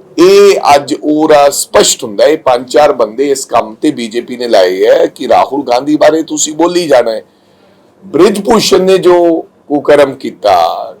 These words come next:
ਜੋ ਉਹਨਾਂ ਨੇ ਦੇ ਬਾਰੇ ਇਲਜ਼ਾਮਾਤ ਉਹਨਾਂ ਤੇ ਲੱਗੇ ਸਨ, ਉਹ ਸਾਰੀ ਦੁਨੀਆ ਜਾਣਦੀ ਹੈ।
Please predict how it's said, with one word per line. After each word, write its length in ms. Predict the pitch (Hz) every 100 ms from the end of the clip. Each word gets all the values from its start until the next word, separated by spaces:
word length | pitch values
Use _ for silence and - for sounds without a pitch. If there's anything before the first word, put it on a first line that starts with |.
| 107
ਜੋ 140 | 120
ਉਹਨਾਂ 320 | 135 139 139
ਨੇ 360 | 139 135 131 123 _ _ _
ਦੇ 100 | 120
ਬਾਰੇ 440 | 123 104 107 127 151
ਇਲਜ਼ਾਮਾਤ 760 | 131 117 107 113 113 135 135
ਉਹਨਾਂ 240 | 135 139 147
ਤੇ 120 | 139
ਲੱਗੇ 360 | 107 95 107
ਸਨ, 340 | 104 - 95 92 - 135 -
ਉਹ 100 | 165
ਸਾਰੀ 320 | 160 175 196
ਦੁਨੀਆ 380 | 180 170 226 220
ਜਾਣਦੀ 520 | 185 185 175 165 170
ਹੈ। 140 | 156